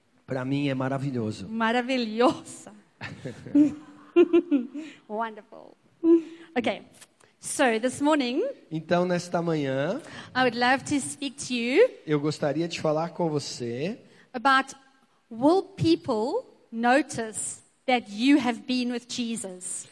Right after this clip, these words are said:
Speaker 1: se as pessoas, ah, notariam que você tem estado com Jesus, saberiam que você anda com Jesus.
Speaker 2: We're gonna read a scripture.
Speaker 1: Nós vamos ler as escrituras
Speaker 2: And it is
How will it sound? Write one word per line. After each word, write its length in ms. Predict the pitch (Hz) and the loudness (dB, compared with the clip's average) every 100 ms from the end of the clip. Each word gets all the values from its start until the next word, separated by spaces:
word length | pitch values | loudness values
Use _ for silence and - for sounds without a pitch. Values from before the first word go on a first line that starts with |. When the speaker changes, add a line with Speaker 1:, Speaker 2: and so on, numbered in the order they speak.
| - _ | -20 _
Speaker 1:
se 320 | - - - 165 | -20 -10 0 2
as 180 | 160 | 2
pessoas, 880 | - 160 - 208 220 220 - - - - | -2 -2 2 4 4 2 -4 -12 -18 -6
ah, 1040 | 165 165 160 156 156 147 127 131 - - - | -2 0 0 0 -2 -4 -6 -12 -18 -20 -8
notariam 680 | 156 196 196 180 156 196 196 | -2 0 2 2 2 2 0
que 100 | 190 | -2
você 260 | 160 160 175 | -4 -4 -4
tem 200 | 180 170 | -4 -6
estado 400 | 151 170 175 180 | -2 -2 -2 -4
com 340 | 170 175 170 | -6 -4 -4
Jesus, 560 | 151 160 - 151 123 - | -4 -6 -4 -4 -4 -6
saberiam 520 | - 139 147 165 190 | -6 -2 -2 -2 -4
que 100 | 185 | -2
você 300 | 156 151 160 | -4 -4 -4
anda 200 | 165 165 | -2 -4
com 200 | 160 147 | -6 -6
Jesus. 580 | 143 120 98 73 - _ _ _ _ _ _ _ _ _ _ _ _ _ _ _ _ _ _ - | -6 -8 -12 -14 -20 _ _ _ _ _ _ _ _ _ _ _ _ _ _ _ _ _ _ -6
Speaker 2:
We're 160 | 226 | 0
gonna 140 | 220 220 | 2 4
read 180 | 285 | 2
a 60 | 254 | 2
scripture. 500 | 254 - 269 - 339 466 523 - | -2 -2 -2 0 2 2 0 -6
Speaker 1:
Nós 200 | 143 135 | -4 0
vamos 240 | 151 151 143 | 0 0 -2
ler 340 | 147 165 170 | -2 0 0
as 140 | 143 | -2
escrituras 840 | 139 - 131 - 127 143 196 220 - | -8 -14 -16 -8 -4 -2 -2 -4 -6
Speaker 2:
And 180 | 247 233 | -2 -2
it 160 | 226 - | -2 -4
is 260 | 254 247 | -6 -6